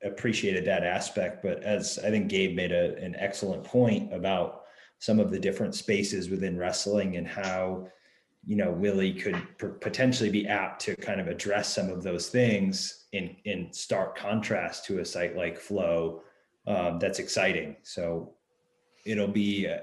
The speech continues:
a, a big challenge for him, but it will be kind of an exciting time for, for some of the younger writers and, and guys coming up through the system, I think.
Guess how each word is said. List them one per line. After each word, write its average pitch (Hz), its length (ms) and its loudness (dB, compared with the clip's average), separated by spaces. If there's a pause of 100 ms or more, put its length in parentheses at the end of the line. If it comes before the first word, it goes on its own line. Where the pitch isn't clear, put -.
a, 101 260 -2
a - 20 0
big 104 260 2
challenge 95 520 2
for 85 340 -2
him, 85 220 -2 (180)
but 92 140 0
it 87 140 -2
will 98 200 -4
be 98 200 0
kind 92 280 -4
of 82 240 -2 (320)
an 98 180 -4
exciting 90 560 0
time 90 400 -4
for, 90 380 -4 (580)
for 98 160 0
some 101 200 2
of 90 100 2
the 95 80 0
younger 90 300 2
writers 87 400 2
and, 87 100 -2
and 95 180 -2
guys 85 260 2
coming 87 300 -4
up 82 100 -8
through 87 140 -8
the 82 80 -8
system, 85 440 -4
I 80 60 -8
think. 78 340 -10